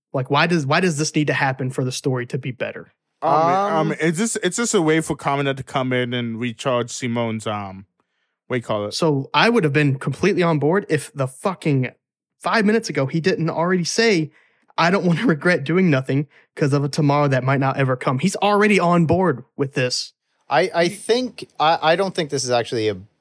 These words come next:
Speaker 3: th-, I think this more serves for everyone else. Um, it, it, it awakens everyone else to being, like, spiral warriors, basically,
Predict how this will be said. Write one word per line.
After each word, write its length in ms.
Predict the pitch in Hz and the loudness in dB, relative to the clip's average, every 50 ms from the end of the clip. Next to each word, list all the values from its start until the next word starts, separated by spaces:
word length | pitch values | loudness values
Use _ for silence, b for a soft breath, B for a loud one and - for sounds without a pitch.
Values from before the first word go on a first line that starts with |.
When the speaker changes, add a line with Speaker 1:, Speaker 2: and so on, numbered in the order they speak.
| _ _ | _ _
Speaker 3:
th-, 160 | - 160 170 143 | -2 -2 0 2
I 100 | 156 151 | 0 0
think 160 | - 190 175 | 0 0 -2
this 160 | 180 147 - | -2 -2 0
more 180 | 160 147 143 131 | 0 0 0 0
serves 400 | - - 139 127 120 117 110 - | 0 0 0 0 0 -2 -4 -4
for 160 | - 131 - - | -6 -6 -4 -4
everyone 340 | 113 110 110 101 95 95 95 | -4 -4 -4 -4 -4 -4 -6
else. 460 | 92 87 60 - - - - - - _ _ _ _ _ _ _ - | -6 -6 -6 -6 -6 -6 -6 -6 -10 _ _ _ _ _ _ _ -10
Um, 600 | 107 107 104 101 98 95 92 90 87 85 85 - _ _ _ _ _ _ - | -6 -4 -2 -2 -2 -2 -4 -8 -10 -14 -16 -20 _ _ _ _ _ _ -2
it, 160 | - 151 160 151 | 0 0 0 2
it, 240 | 165 160 160 147 143 | 0 0 0 2 0
it 100 | 156 147 | 2 2
awakens 420 | 147 135 147 143 135 151 143 123 127 | 2 2 2 2 2 0 0 0 0
everyone 360 | 117 113 113 120 107 104 101 | -2 -2 -2 -2 -2 -2 0
else 240 | 101 101 95 - - | -2 -2 -4 -4 -8
to 80 | - | -8
being, 260 | 92 95 92 92 90 90 | -10 -10 -10 -10 -10 -10
like, 240 | 92 87 87 85 - | -10 -10 -10 -10 -8
spiral 440 | - - - 92 90 90 87 85 87 | -10 -8 -6 -6 -4 -4 -6 -6 -8
warriors, 480 | 87 87 87 85 85 82 85 82 - | -8 -8 -8 -8 -10 -12 -14 -14 -12
basically, 560 | - 92 87 85 107 - - 90 87 90 95 | -12 -10 -10 -10 -10 -12 -14 -14 -16 -16 -18